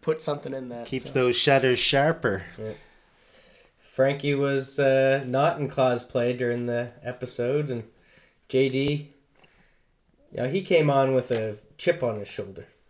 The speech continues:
Speaker 2: Mm.
Speaker 3: But, uh, never have we gotten to full out cosplay for a guest. So Nathan,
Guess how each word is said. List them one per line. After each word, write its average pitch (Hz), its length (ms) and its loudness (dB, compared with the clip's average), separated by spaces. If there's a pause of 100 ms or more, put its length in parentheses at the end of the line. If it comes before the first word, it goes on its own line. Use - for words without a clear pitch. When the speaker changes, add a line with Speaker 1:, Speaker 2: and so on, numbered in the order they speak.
(120)
Speaker 2:
Mm. 104 460 -10 (880)
Speaker 3:
But, 107 360 -8
uh, 110 440 -4 (240)
never 147 360 0
have 143 220 2
we 135 100 0
gotten 127 360 2
to 113 60 -6
full 135 300 0
out 131 140 0
cosplay 123 580 -2
for 110 220 0
a 107 80 -4
guest. 107 340 -8
So 95 140 -12
Nathan, 139 500 -2